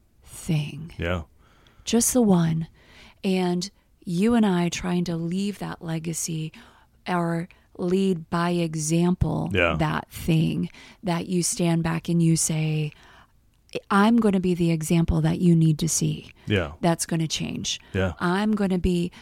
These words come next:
Speaker 1: oh my gosh, you guys seem like you're, you, you, you always seem clear, clear of mind.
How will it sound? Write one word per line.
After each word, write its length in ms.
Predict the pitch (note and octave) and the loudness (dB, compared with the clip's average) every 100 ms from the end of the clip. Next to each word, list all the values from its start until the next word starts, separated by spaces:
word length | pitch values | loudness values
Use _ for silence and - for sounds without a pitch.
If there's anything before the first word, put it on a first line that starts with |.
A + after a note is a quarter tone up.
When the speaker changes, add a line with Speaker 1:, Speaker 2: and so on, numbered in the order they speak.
| - - - | -20 -18 -6
Speaker 1:
oh 120 | G#3 | -4
my 160 | A3+ E3+ | -2 -4
gosh, 320 | G3+ G#3 - | -4 -4 -4
you 80 | F#3+ | 0
guys 240 | F#3+ F#3+ | 0 2
seem 320 | - F#3+ F#3 | 2 4 4
like 360 | F#3 F3+ F3 - | 2 0 -2 -2
you're, 160 | F#3 E3+ | -4 -4
you, 260 | F3+ E3+ - | -2 -2 -2
you, 280 | E3 D#3 D#3+ - | -4 -4 -6 -6
you 240 | D#3+ D3 | -6 -6
always 280 | - E3 E3 | -4 -2 0
seem 180 | D#3+ D#3+ | 0 -4
clear, 420 | - F#3 F3 F3 - - | -2 2 2 2 -2 -4
clear 260 | - F3 | 2 4
of 100 | D#3+ | 4
mind. 500 | F3 A3 A3 G#3+ G#3 | 2 2 2 0 -2